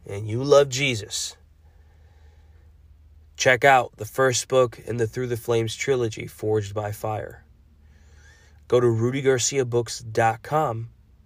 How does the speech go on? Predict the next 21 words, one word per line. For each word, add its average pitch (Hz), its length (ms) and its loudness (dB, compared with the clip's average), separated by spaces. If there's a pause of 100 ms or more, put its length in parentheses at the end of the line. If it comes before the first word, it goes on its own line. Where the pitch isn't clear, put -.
(220)
and 107 120 -4
order 107 200 0
your 107 180 -6
copy. 113 440 -2 (800)
And 110 100 -4
if 110 140 -2
you've, 113 180 -8
again, 139 280 4
if 123 100 0
you've 135 160 -4
already 135 360 6
ordered 127 240 0
your 120 120 -2
copy, 117 320 -4
thank 120 400 0
you 123 80 -6
so 120 200 0
much. 113 360 0
Your 110 120 -8
support 110 560 -4 (520)
is 113 460 -2